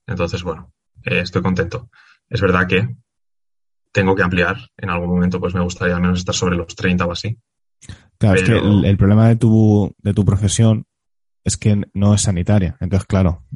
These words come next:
Speaker 2: a nivel de
Speaker 1: Es
Speaker 2: ingresos eso se nota muchísimo
Speaker 1: bastante, sí.
Speaker 2: a la hora de
Speaker 1: Está,
Speaker 2: declarar.
Speaker 1: es-, está grabada con iva, sí. Entonces, bueno, ahí tienes el hándicap, ¿no? <laughs> El punto en contra, que es quizá algo más difícil, pero,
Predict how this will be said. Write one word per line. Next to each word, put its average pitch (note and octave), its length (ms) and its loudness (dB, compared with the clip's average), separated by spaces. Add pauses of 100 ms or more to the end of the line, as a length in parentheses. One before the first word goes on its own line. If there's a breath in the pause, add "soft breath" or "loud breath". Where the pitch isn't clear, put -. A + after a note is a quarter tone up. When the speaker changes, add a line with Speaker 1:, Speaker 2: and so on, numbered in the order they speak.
(140)
Speaker 2:
a F#2 80 -2
nivel F#2+ 200 4
de G2+ 60 4
Speaker 1:
Es G2 60 2
Speaker 2:
ingresos G#2 280 4
eso G2+ 160 2
se G#2+ 100 0
nota F#2+ 720 2 (140)
muchísimo F#2+ 440 -2
Speaker 1:
bastante, F2+ 180 -2
sí. E2+ 220 -8
Speaker 2:
a - 40 -4
la F2+ 80 2
hora F#2 120 4
de F#2 80 4
Speaker 1:
Está, - 120 -2
Speaker 2:
declarar. F2+ 260 2
Speaker 1:
es-, - 100 -14 (380)
está - 220 -2
grabada F2+ 360 2
con F2 180 -6
iva, E2+ 300 -8
sí. - 180 -12 (560)
Entonces, F#2 340 -4
bueno, F2 280 -8 (320 soft breath)
ahí F2+ 120 -4
tienes F2 460 -2 (100)
el - 80 -2
hándicap, F2 520 -8
¿no? F2 280 -6
<laughs> F2+ 320 -6
El F2+ 140 -6
punto G2 220 0
en F#2 80 2
contra, F#2+ 420 0
que F2+ 80 -2
es F2+ 180 -6
quizá F2 320 -4
algo F2 160 -2
más F2+ 140 2
difícil, F#2 500 -2 (520 soft breath)
pero, F2 680 2